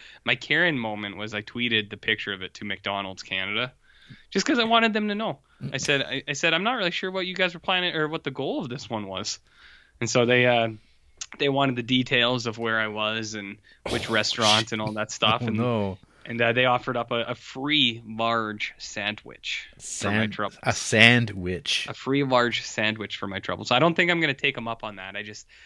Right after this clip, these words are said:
Speaker 1: I felt compelled to tell them. I wanted them to know that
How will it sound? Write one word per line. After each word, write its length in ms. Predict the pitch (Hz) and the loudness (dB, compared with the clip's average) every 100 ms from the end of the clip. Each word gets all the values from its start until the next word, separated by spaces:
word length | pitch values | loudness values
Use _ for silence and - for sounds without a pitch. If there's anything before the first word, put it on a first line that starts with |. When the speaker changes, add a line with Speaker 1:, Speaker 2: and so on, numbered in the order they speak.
| - - | -10 -8
Speaker 1:
I 60 | |
felt 280 | - 143 - | 0 0 0
compelled 420 | 151 131 131 123 | -6 -4 -4 -4
to 100 | - | -10
tell 240 | - 110 92 | -6 -6 -6
them. 180 | 87 - _ - | -14 -20 _ -8
I 80 | |
wanted 280 | 113 127 156 | 0 0 2
them 160 | 156 151 | 0 -2
to 80 | 131 | -2
know 200 | 120 110 | -2 -2
that 240 | 95 82 | -4 -8